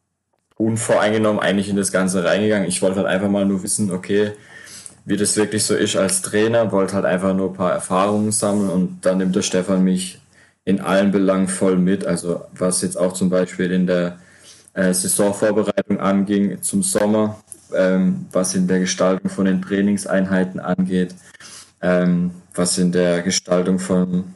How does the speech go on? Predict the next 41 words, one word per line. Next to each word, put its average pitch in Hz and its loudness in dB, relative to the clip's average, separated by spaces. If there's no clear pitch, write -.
vom - -2
Spiel 107 0
dann, 101 2
welches 92 -2
Spielsystem 98 0
oder 87 0
welchen 101 2
Spieler 104 0
könnte 98 -2
man 98 0
spielen 104 0
lassen, 98 0
da 90 -2
bin 95 2
ich 92 0
voll 95 0
mit 98 2
dabei 92 0
und 95 2
das 90 -2
finde 92 0
ich 92 -4
eigentlich 87 -2
macht, 90 -4
ja, 98 0
das, - -2
das - -4
macht's 95 0
eigentlich 95 -6
so - 0
aus, 101 2
das 98 0
so 101 0
zwischen 95 -2
uns, 92 0
dass 90 -2
es 92 -2
halt 95 0
menschlich 95 -2
auch 92 -2
passt. 104 -2